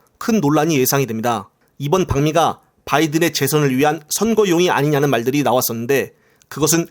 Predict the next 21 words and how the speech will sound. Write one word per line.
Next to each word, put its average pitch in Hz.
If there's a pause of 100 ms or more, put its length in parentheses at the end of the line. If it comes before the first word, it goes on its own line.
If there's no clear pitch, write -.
(220)
구독자님들의 151
판단에 190
맡기겠습니다. 117 (720)
민주당 160
박찬대 160
의원은 143 (340)
본인의 160
페이스북에 151
"미국에는 156
백삼십삼 151
조를 143
투자하고 131 (200)
한국에 208
고작 170
팔 214
조를 190
투자받았다고 147
자랑하는 151
겁니까?"라고 135
비판을 147
했으며 123